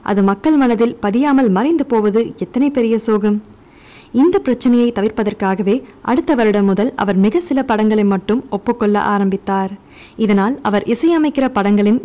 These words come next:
எண்ணிக்கை குறைந்தாலும் வெற்றி சதவீதம் அதிகரித்து, ஒருவேளை படம் தோல்வியடைந்தாலும் ரஹ்மானின் இசை மட்டும்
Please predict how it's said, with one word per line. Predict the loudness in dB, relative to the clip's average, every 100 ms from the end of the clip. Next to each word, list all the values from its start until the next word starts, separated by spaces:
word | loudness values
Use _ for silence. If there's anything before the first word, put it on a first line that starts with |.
| 2
எண்ணிக்கை | 2 2 2 -2
குறைந்தாலும் | 0 0 0 0 0 0 -4 -12 -4
வெற்றி | -2 0 0
சதவீதம் | 0 0 2 2 0 -2
அதிகரித்து, | -2 0 0 -2 -2 -2 -4 -14 -4
ஒருவேளை | 0 2 2 0 -2 -4
படம் | 0 0 2
தோல்வியடைந்தாலும் | 2 2 2 2 2 2 0 -2 -4
ரஹ்மானின் | -4 0 2 2 2
இசை | 0 -2 0
மட்டும் | 2 2 0 -2